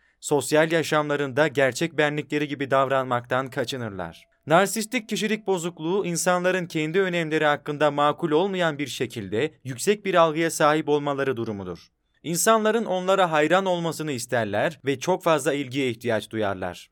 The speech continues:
Fransız filozof Francis Bacon'a göre bu kişiler bir evi ateşe verirler ve bu sadece yumurtalarını kızartmak içindir.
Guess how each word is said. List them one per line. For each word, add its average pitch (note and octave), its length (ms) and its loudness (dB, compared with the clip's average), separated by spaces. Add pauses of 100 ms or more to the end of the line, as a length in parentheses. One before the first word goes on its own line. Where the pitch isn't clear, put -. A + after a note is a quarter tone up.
(100)
Fransız G#3 640 2
filozof F3+ 520 0
Francis F3+ 460 0
Bacon'a E3 440 0
göre C#3+ 320 0
bu F3 100 -4
kişiler B2 640 -4
bir C#3+ 200 0
evi D#3+ 180 2
ateşe C3+ 460 -2
verirler A#2+ 520 -2
ve C3 200 0
bu E3 100 -2
sadece D3 460 -2
yumurtalarını C3 720 -4
kızartmak A#2 560 -4
içindir. F2 540 -12